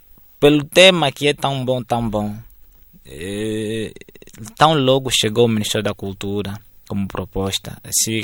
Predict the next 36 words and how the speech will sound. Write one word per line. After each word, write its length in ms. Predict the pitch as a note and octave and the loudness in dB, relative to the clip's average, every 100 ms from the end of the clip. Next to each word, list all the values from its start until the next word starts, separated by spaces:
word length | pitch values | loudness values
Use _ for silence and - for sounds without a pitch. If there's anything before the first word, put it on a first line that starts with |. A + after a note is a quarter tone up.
| - | -6
que 120 | G#2 | -4
eu 100 | G#2+ | -2
fiz 300 | - G2+ G2 | -4 -4 -6
a 80 | G2 | -6
proposta 480 | G2 F#2+ F#2+ - G2 | -10 -8 -8 -6 -6
ao 40 | |
Ministério 280 | F#2 - G2 | -6 -6 -8
da 100 | F#2+ | -8
Cultura 600 | - F#2 - F#2+ F#2 F#2+ - - _ | -10 -12 -10 -10 -10 -12 -18 -20 _
para 140 | G2 | -8
ver 140 | F#2 G2+ | -2 -2
se 200 | - G2 | -2 -4
me 120 | F#2 | -8
fan-, 200 | - F#2 | -8 -8
me 920 | F#2 F2+ F#2 F2 E2 D#2+ C2 A1+ F2 | -6 -8 -8 -8 -10 -10 -12 -10 -8
ofereciam 500 | F#2+ - G2 - G#2 | -6 -6 -4 -4 -4
financiamento, 920 | G2+ G2 F#2+ - F#2 G2 G2+ G#2 A2+ - - - - - - | -6 -8 -6 -6 -4 -4 -4 -6 -12 -18 -20 -20 -20 -20 -8
eh, 420 | A3+ A3+ G#3+ F#3+ - G1+ - - - - | -4 -2 -2 -4 -4 -6 -6 -6 -8 -6
a 40 | |
Sua 180 | - C3+ | -4 -4
Excelência, 380 | - B2+ C3+ C3+ | -4 -6 -6 -4
a 20 | |
Senhora 280 | - B2+ C3 | -4 -4 -6
Ministra, 460 | B2+ C3+ - C3+ | -6 -6 -8 -6
não 120 | C3+ | -6
hesitou, 560 | C#3 - B2+ B2+ C3 D#3 - - - _ | -4 -6 -6 -6 -6 -8 -14 -20 -20 _
eh, 240 | - - - _ - | -18 -16 -20 _ -8
editou 360 | B2+ C3+ C#3 D#3+ | -6 -4 0 2
logo 260 | C#3+ D3+ | 2 -2
o 20 | E3+ | -2
livro, 240 | C#3+ C3 | -2 0
mandou 280 | A2+ A#2 C3 | -2 0 0
editar 380 | B2+ B2+ B2 B2 | -2 -4 -2 0
o 60 | |
livro 540 | A#2+ B2 C3 D3+ E3+ - - | 0 -2 -2 -6 -8 -16 -18
imediatamente. 1000 | - C#3+ D3+ D3+ D#3 F3 E3+ C3 C3 - | -8 -4 0 0 0 0 0 -2 -4 -12